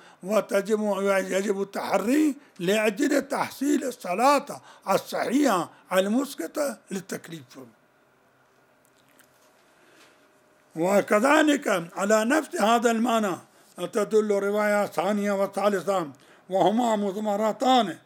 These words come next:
للسماع على ظاهر عن الإمام الصادق سلام الله عليه، قال: "سألته عن في الصلاة بالليل والنهار إذا لم ير الشمس أو لم ير المصلي الشمس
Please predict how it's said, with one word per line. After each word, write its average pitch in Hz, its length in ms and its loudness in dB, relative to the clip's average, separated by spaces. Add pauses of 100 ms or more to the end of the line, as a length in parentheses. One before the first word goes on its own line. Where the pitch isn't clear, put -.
(260)
للسماع 202 840 2 (380)
على 180 140 0
ظاهر 208 460 2
عن 185 180 -6
الإمام 190 800 -6
الصادق 185 480 -4
سلام 185 380 -10
الله 190 120 -8
عليه، 175 500 -4 (500)
قال: 208 460 4 (300)
"سألته 226 680 -2
عن 202 200 -4
في - 80 -12
الصلاة 185 600 0 (400)
بالليل 185 520 0
والنهار 180 760 -4 (300)
إذا 180 320 -4
لم 220 260 0
ير 202 220 -2
الشمس 196 580 -6 (540)
أو 196 160 2
لم 240 260 2
ير 208 220 4
المصلي 190 680 -6
الشمس 190 540 -6